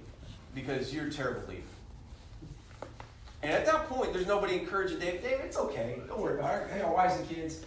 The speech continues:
we'll get more of them. Don't worry about it, David." I mean, nobody, nobody's being positive, and 'cause that's a tough moment to be positive. And, but David had to do something in that moment. He didn't say, "Well, nobody's encouraging me. I guess I'll just, you know." But he, it says this in the scripture,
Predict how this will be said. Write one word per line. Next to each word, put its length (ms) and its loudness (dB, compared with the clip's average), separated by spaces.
we'll 100 -4
get 180 -2
more 140 0
of 80 -2
them. 240 -2
Don't 100 0
worry 200 4
about 240 0
it, 80 -2
David." 280 -2
I 60 2
mean, 80 4
nobody, 300 8
nobody's 320 6
being 280 4
positive, 640 2
and 120 -6
'cause 120 -2
that's 200 2
a 40 -8
tough 200 2
moment 260 0
to 40 -12
be 60 -8
positive. 440 -8
And, 180 -2
but 200 0
David 320 4
had 260 4
to 20 -4
do 120 0
something 280 -4
in 100 -6
that 200 -4
moment. 300 -2
He 80 -4
didn't 160 -2
say, 160 -4
"Well, 400 2
nobody's 380 -4
encouraging 580 -6
me. 220 -4
I 80 -4
guess 260 -6
I'll 240 -6
just, 160 -10
you 120 -4
know." 180 -2
But 100 0
he, 240 -4
it 80 0
says 220 2
this 160 0
in 80 -2
the 40 -2
scripture, 540 -4